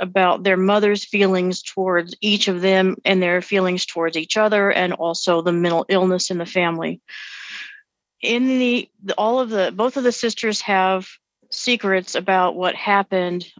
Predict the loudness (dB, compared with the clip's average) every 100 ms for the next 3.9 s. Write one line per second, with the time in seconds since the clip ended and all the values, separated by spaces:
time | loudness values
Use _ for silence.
0 | -2 2 2 2 0 -4 -16 -10 -10 -10
1 | -2 2 4 4 2 -2 -4 -2 2 4
2 | 4 2 2 0 -2 -4 -2 -2 -2 0
3 | 2 0 0 0 2 2 4 4 0